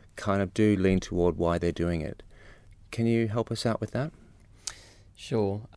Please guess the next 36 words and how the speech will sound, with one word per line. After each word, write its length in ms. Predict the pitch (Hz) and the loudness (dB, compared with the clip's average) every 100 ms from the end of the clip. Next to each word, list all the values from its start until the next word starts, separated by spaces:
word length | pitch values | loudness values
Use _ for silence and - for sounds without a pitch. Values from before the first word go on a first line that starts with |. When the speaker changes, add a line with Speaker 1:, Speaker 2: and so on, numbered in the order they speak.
| - - - - - - - | -20 -20 -20 -20 -20 -20 -6
Speaker 2:
Again, 420 | - 120 120 120 117 | -2 2 6 6 4
it's 180 | 117 | 0
a 40 | - | -2
compl-, 240 | 135 120 - | -2 -2 -2
I'm 120 | 123 | 0
sorry 260 | 143 139 127 | 6 6 6
to 100 | 123 | 2
be 80 | |
the 80 | 117 | 0
social 320 | - 120 117 | 2 2 2
scientist 440 | 107 117 113 107 - | 0 0 0 -4 -4
to 80 | 113 | 0
always 220 | 110 110 | 2 2
say 160 | 117 110 | 2 2
it's 120 | 107 | 0
a 40 | |
complicated 520 | - 120 113 - 82 | -2 -2 0 -2 -4
story, 380 | - - 120 107 | -2 2 4 4
but 180 | 104 110 | 2 0
that 160 | 110 110 | 2 2
is, 340 | 110 - - 101 | -2 -6 -8 -4
Speaker 1:
<laughs> 60 | |
Speaker 2:
um, 180 | 110 107 | -2 -2
in 100 | 107 | -4
fact, 220 | - 113 | 0 0
the 60 | 117 | -2
truth. 440 | - 110 104 - - - - - | -2 0 0 -4 -20 -20 -20 -2
Um, 320 | 120 127 127 - - - - | 4 4 4 0 -12 -20 -8
men 300 | - 143 185 | 2 4 6
use 180 | 196 156 | 4 4
drugs 240 | 143 139 - | 4 4 4
for 160 | 127 | 4
a 40 | 120 | 6
variety 400 | 113 120 123 110 | 6 6 4 0
of 100 | 107 | 0
reasons. 500 | 113 104 107 104 | 0 0 -2 -6